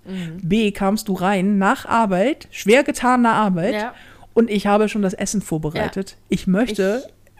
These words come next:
Speaker 2: Lob und ein bisschen Anerkennung
Speaker 1: Ja,
Speaker 2: auch.
Speaker 1: es, es, es ist fantastisch. Und ich sitze jetzt hier seit gefühlt zwei Stunden, warte, dass es Essen gibt, weil es so lecker aussieht. Und
Speaker 2: Ja.
Speaker 1: das,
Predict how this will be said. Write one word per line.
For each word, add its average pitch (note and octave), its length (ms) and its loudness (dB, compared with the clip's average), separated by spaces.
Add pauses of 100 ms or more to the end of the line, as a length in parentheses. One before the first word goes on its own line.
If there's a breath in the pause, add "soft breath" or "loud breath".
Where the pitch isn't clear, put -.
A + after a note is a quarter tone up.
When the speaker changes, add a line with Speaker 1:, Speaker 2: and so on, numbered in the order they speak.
Speaker 2:
Lob A3 400 6
und - 140 4
ein C#4+ 160 0
bisschen - 460 -2
Anerkennung B3+ 580 0
Speaker 1:
Ja, A3 120 -4
Speaker 2:
auch. - 160 -16 (200)
Speaker 1:
es, A3 160 -2 (120)
es, A3 180 2
es - 200 -6
ist - 220 -14
fantastisch. B3+ 560 -6
Und G#3 120 -6
ich G#3 120 -8
sitze C#4+ 260 -6
jetzt G#3+ 200 -6
hier A#3+ 200 -4
seit A#3 280 -4
gefühlt C4 260 -8
zwei A#3+ 220 -2
Stunden, C4 380 -10
warte, A3+ 260 -6
dass A#3+ 180 -8
es B3+ 140 -12
Essen C#4 280 -8
gibt, A#3 160 -8
weil G#3 140 -4
es A#3 140 -10
so B3 140 -6
lecker A#3+ 360 -4
aussieht. G#3+ 460 -10 (400 loud breath)
Und C4 160 0
Speaker 2:
Ja. C#4 80 0
Speaker 1:
das, B3+ 240 -8